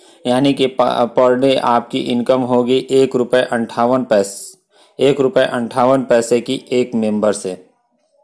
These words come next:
और महीने की आपको एक मेंबर से इनकम होगी सैंतालीस रुपये पैंतीस पैसे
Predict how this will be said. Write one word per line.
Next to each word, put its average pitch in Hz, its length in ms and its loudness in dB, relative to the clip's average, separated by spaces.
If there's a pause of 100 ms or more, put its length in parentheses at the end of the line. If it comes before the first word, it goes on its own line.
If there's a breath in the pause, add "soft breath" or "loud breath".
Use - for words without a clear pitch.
(640 soft breath)
और 110 200 2
महीने 127 460 0
की 135 140 -2
आपको 127 340 2
एक 135 260 0
मेंबर 127 340 2
से 123 180 -2
इनकम 123 280 0
होगी 123 300 0
सैंतालीस 123 640 0
रुपये 127 340 0 (560 soft breath)
पैंतीस 123 420 0
पैसे 135 480 0